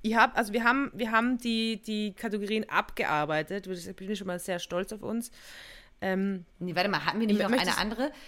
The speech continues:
Speaker 2: Sporty, Tierwelt und
Speaker 1: Sporty
Speaker 2: Danny
Speaker 1: ist
Speaker 2: Messi. Nee, stimmt.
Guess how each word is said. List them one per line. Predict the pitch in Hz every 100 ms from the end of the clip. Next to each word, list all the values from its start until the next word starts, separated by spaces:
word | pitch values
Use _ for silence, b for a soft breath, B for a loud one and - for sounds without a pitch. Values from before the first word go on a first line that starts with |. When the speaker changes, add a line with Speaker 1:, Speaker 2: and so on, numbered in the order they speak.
| B
Speaker 2:
Sporty, | - - 196 208 220 302 403 - - - - - - - -
Tierwelt | - 240 226 262 277
und | 269
Speaker 1:
Sporty | 214
Speaker 2:
Danny | 233
Speaker 1:
ist | 240 240
Speaker 2:
Messi. | 240 160
Nee, | 226 277
stimmt. | - 311 160